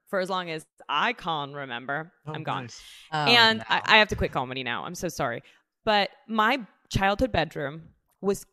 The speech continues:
Speaker 1: covered in wall-to-wall photos, floor-to-ceiling photos,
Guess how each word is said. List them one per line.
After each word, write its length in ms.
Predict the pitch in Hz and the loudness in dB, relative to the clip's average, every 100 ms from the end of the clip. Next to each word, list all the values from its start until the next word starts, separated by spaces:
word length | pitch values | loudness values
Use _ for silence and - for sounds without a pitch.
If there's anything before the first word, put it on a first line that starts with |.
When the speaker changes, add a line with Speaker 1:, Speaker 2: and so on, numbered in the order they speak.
| _ | _
Speaker 1:
covered 1040 | - - - 247 214 202 233 208 165 139 143 _ _ | 0 0 -2 -4 -4 0 4 4 4 0 -6 _ _
in 180 | 220 202 | -6 0
wall-to-wall 1200 | 175 170 202 233 - 226 170 165 170 185 214 233 _ | 4 6 6 2 0 0 4 6 8 6 2 -2 _
photos, 680 | - 175 147 139 127 143 - - - | 4 6 6 4 2 -2 -10 -18 -18
floor-to-ceiling 1500 | - 294 320 349 294 175 143 - 240 - - 285 330 277 165 | -6 0 2 4 4 4 2 2 2 2 -2 -2 0 -2 -4
photos, 680 | 147 170 143 131 80 - | -2 -2 0 -2 -6 -10